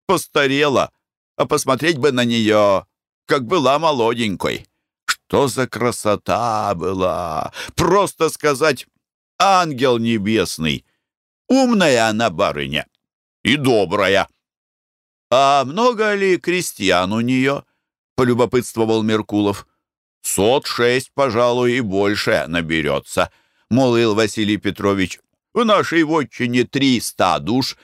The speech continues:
во Владимирской двести, да в Рязанской с чем-то сотня.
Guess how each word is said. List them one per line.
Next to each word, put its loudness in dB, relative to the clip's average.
во 0
Владимирской 0
двести, 0
да 0
в -4
Рязанской 0
с -10
чем-то -2
сотня. -2